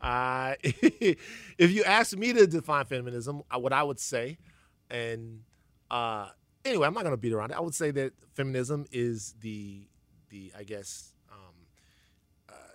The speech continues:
trying to reach a, a plateau in society where women are equally represented, um, where they are safe, where we have a system of justice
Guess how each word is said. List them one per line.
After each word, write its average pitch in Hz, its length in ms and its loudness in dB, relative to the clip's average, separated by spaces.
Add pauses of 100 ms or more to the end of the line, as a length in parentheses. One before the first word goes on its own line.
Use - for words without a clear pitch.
(340)
trying 156 400 0
to 156 160 -4
reach 135 420 -8
a, 123 80 -8
a 107 260 -6
plateau 123 580 -4
in 120 60 -6
society 113 580 -10 (480)
where 113 120 -4
women 113 460 -6
are 104 240 -8
equally 104 400 -14
represented, 101 640 -6 (400)
um, 95 280 -18
where 92 120 -18
they 92 120 -20
are 85 120 -20
safe, 147 580 -8 (300)
where 104 100 -16
we 107 100 -10
have 101 200 -16
a 98 80 -16
system 151 680 -10 (360)
of 104 140 -14
justice 113 680 -8